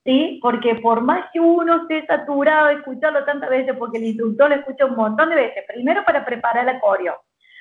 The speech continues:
después cuando va a cada clase, después sube el auto, un remix, un taxi, lo escucha. Entra un negocio, lo escucha.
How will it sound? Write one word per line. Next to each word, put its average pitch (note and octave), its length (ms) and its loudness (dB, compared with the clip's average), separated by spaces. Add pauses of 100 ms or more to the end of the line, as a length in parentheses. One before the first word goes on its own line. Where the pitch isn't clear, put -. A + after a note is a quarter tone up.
después D4 340 0
cuando F4 280 0
va F4 160 2
a - 140 -8
cada F4+ 440 0
clase, C4 680 -6 (240)
después D4+ 380 2 (240)
sube F#4 300 2
el F4+ 100 2
auto, F#4+ 580 0
un D4+ 160 -4
remix, E4 340 -2
un D#4 140 -4
taxi, E4 440 -2
lo A3 120 0
escucha. B3 580 2
Entra D#4 200 -2
un D#4 80 -6
negocio, D4 320 -2
lo A3+ 80 2
escucha. A3+ 260 -6